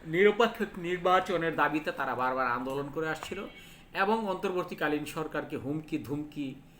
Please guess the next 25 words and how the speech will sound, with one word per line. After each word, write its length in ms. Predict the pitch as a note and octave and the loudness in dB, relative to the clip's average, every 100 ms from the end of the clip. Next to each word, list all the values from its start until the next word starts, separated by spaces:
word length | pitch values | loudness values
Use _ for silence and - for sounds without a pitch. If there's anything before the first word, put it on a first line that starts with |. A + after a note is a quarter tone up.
| - - - | -20 -20 -6
তারা 240 | D3+ C#3 A2+ G#2 - D3 A#2+ | -2 0 0 -2 -8 -12 0
দিয়েছে 400 | E3 E3 - G#3 A#3+ - - | 2 2 -2 -4 -6 -16 -12
এবং 180 | C#3 B2+ C3 | -8 -6 -4
দেওয়ার 280 | C3 C3 B2+ | -2 0 0
চেষ্টা 280 | D#3 - F3 | -4 -6 -8
করেছে 360 | E3 F3 E3 - | -4 -6 -4 -6
এবং 280 | - C#3+ C3+ C3+ | -4 -4 -4 -2
কখনো 300 | D#3+ F#3+ G3 | -4 -2 -4
কখনো 300 | F#3+ F3+ F3+ | -6 -6 -6
বলেছে 380 | D3 D3+ D#3 C4+ - - - - | 2 2 2 -4 -6 -16 -20 -16
যে, 140 | C#3 D3+ | 0 0
"আমরা 200 | C3+ C#3 | 2 -2
এত 120 | C3+ - | -2 -2
তারিখ 200 | D3+ D3+ | -2 -2
থেকে 160 | E3 - | -8 -10
আন্দোলনে 460 | - B2+ B2 A#2 A#2 | -6 -4 -4 -4 -4
নামবো।" 320 | A2 G2+ G#2 | -4 -6 -6
আসলে 380 | D#2+ B2 G3+ G#3 A3 A3 - - - - - | -4 -4 0 2 2 0 -14 -20 -20 -20 -18
বিএনপি 540 | B2+ F#3 G3+ G#3 A#3+ A#3+ - - - - - | 0 6 6 4 -2 -2 -6 -12 -20 -20 0
কথা 240 | E3+ E3+ F3+ | 0 0 0
বলেছে 400 | F3 F3+ - G#3 G3+ - - - - - - | 2 0 0 -2 -2 -12 -20 -16 -16 -16 -4
তার 220 | E3 D3 B2+ - - - - - - - | 4 4 4 -6 -16 -20 -20 -20 -20 -10
স্বার্থ 400 | - D3+ D#3 - | -4 2 0 0
উদ্ধারের 440 | E3+ D3+ D3+ D3 | -2 4 4 4
জন্য 220 | C#3+ B2 | 0 -2